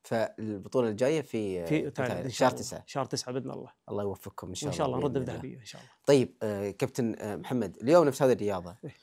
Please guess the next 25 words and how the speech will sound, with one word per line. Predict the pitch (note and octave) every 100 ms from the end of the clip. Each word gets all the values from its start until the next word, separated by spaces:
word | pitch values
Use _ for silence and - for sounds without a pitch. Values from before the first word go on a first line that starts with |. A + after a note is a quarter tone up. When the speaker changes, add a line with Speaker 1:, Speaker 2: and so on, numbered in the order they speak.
| _ _ -
Speaker 1:
شلون | - G3
قاعد | F#3
تشوف | F3+
انتشارها | B2+ - A#2+ G2 F#2+
بين | F#2+
الشباب؟ | F2 - - - _ _ _ _ _ _
خلينا | - D#3+ D3
نتكلم، | D3+ C3 A#2
نقول | A#2 B2
سباحة | - A2+ A2
الز-، | F2 E2+ -
الزعانف. | F#2+ E2+ E2 E2 - _ _ _ _ _ -
Speaker 2:
آه، | C#3+ C#3+ C#3+ C#3 C3+ C#3 C#3 C#3 - - _ _ _ _ _ -
للأمانة | E3 F3 G3 G3
هي | F3 E3+
للحين | F3+ F3+ E3+ D3+
ما | C#3+ D#3+
انتشرت. | D3 C3 A2 A#2 _ - - _ _
Speaker 1:
مم. | G#2+ F2 - _ -
Speaker 2:
يعني | C3+ B2 A#2
في | C#3
ناس | D#3 D3+ C3 C#3
وايد | C#3 D3+ B2
لحد | D3 C#3
الحين | C3+ D#3 D#3+ E3